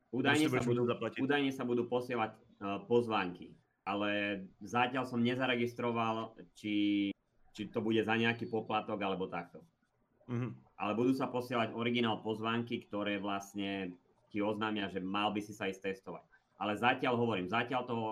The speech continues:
Speaker 1: zatiaľ je to iba na tej báze, že ľudia, ktorí pracujú v tých domovoch dôchodcov, obyvateľia domov dôchodcov, e, doktori a, a takto pomaly sa to bude dávať.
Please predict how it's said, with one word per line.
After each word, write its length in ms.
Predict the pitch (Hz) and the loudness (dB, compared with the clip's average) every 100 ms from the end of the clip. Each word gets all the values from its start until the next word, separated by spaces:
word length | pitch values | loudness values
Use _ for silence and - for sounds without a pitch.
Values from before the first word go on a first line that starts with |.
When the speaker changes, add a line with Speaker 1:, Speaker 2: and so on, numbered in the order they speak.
| 110 | -6
Speaker 1:
zatiaľ 540 | 104 113 117 127 120 - | -8 -4 -4 -2 -4 -4
je 160 | 107 110 | -6 -6
to 140 | 110 | -4
iba 140 | 110 110 | -2 -2
na 100 | 117 | 0
tej 140 | 113 | -2
báze, 320 | 98 98 98 | 0 0 0
že 160 | 120 101 | -2 0
ľudia, 300 | 101 110 117 | 0 2 0
ktorí 220 | - 110 | 0 -4
pracujú 580 | 104 107 107 113 107 104 | 0 -2 -2 -4 -2 -2
v 80 | - | -4
tých 200 | - 90 | -6 -6
domovoch 400 | 90 113 120 123 | -2 0 2 2
dôchodcov, 720 | 117 120 117 117 - 113 110 - - - - - | 2 0 0 -4 -2 -2 -2 -6 -18 -20 -20 -4
obyvateľia 580 | 120 123 123 123 123 117 | 0 2 2 0 -2 0
domov 380 | 117 117 110 104 | 2 2 0 0
dôchodcov, 640 | 110 110 107 - 107 104 | -2 -4 -8 -6 -4 -2
e, 80 | 101 - _ _ _ 95 95 95 | -4 -6 _ _ _ -4 -2 0
doktori 760 | 87 120 123 123 117 107 104 98 - _ _ _ _ _ _ _ _ _ | 0 0 0 0 2 2 2 -2 -10 _ _ _ _ _ _ _ _ _
a, 240 | - 90 90 | -6 -4 -4
a 160 | - 90 | -4 -6
takto 300 | 98 101 98 | -6 -4 -8
pomaly 340 | 101 101 98 | -6 -4 -4
sa 140 | 90 92 | -4 -8
to 100 | 90 | -6
bude 460 | 90 92 92 87 | -4 -2 -2 -2
dávať. 380 | 90 92 90 80 | -4 -4 -4 -6